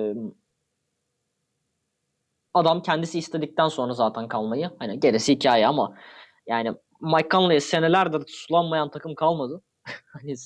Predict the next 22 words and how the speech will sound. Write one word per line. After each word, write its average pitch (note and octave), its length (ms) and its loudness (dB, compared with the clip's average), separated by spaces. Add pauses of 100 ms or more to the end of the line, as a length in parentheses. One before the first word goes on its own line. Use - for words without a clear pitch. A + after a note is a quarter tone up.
(140)
San - 240 -2
Antonio D#3+ 480 0
mu D3+ 140 0
dersin, C#3 420 0
başka C3 280 -2
takımlar D3+ 400 -2
mı C3+ 160 -4
dersin? C3 340 0
Çünkü C#3+ 280 -16 (360)
hani C3 120 -10
çok F3+ 180 2
uyumlu C3+ 320 2
parça A2+ 300 -6
yani. G#2+ 260 -10
Hem C3 200 -2
savunma C3 380 2
yapması A#2+ 400 -4
hem B2 140 -4
işte B2+ 280 -6
bu B2 40 -8
son C3 260 -6
dönemde B2+ 400 -4